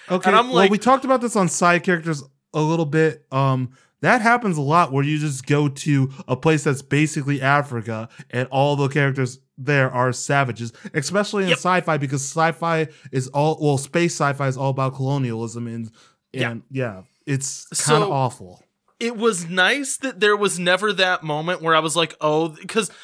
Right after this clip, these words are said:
Speaker 2: like, that is an example of one of those metaphors done horribly. It was really <laughs> offensive. Like, what? It was offensive then,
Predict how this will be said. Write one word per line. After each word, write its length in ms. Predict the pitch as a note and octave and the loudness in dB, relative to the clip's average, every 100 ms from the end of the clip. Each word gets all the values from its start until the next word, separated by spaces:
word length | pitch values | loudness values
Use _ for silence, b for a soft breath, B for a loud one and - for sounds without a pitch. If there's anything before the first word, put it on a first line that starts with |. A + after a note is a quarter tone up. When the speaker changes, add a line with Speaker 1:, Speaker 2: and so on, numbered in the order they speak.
| B | B
Speaker 2:
like, 240 | A3 G3+ E3+ | 2 2 2
that 180 | A#3 B3 | 4 4
is 120 | G3+ | 2
an 60 | G3 | -2
example 520 | D#3+ D#3+ D3+ D#3+ D#3+ | -2 0 0 -2 -2
of 300 | D3+ D3 C3 - | 2 2 0 -4
one 200 | D3+ D#3+ | -2 0
of 100 | D3 | 2
those 220 | D#3+ C#3 | 0 0
metaphors 540 | D3 C#3+ - D3 C#3+ b b - | -2 -2 -2 -2 -2 b b -2
done 300 | F3 D#3+ D3+ - | 0 0 -2 -10
horribly. 600 | - F3 D3 C#3 B2+ A2 E3 | -2 0 2 0 -6 -6 -2
It 140 | F#3+ | 2
was 180 | F#3 E3+ | 2 0
really 460 | E3 E3+ F#3 E3+ D#3+ | -2 2 2 4 0
<laughs> 80 | |
offensive. 580 | - - F#3 D3+ E3+ D3+ | -2 -2 0 2 0 0
Like, 180 | F3+ E3+ | 0 0
what? 240 | D3 C#3+ - B B B - | -2 -8 -8 B B B -4
It 160 | C4 D#4 | 0 2
was 180 | F#4 E4 | 2 2
offensive 800 | D4 - B3+ A#3+ G#3+ D#3 C3 | 0 0 0 0 -2 -4 -4
then, 480 | D3 F3 F#3+ A3 A#3+ | 0 0 0 -4 -12